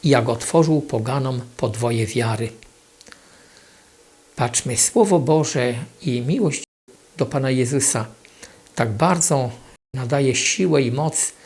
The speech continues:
do odważnego podejmowania misji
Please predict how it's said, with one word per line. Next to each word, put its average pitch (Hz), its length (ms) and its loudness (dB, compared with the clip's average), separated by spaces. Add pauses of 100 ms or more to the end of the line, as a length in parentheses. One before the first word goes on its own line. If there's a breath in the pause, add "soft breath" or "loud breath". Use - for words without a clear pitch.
(260 loud breath)
do 117 380 0 (220)
odważnego 123 840 -2 (460 loud breath)
podejmowania 131 680 2
misji 139 680 2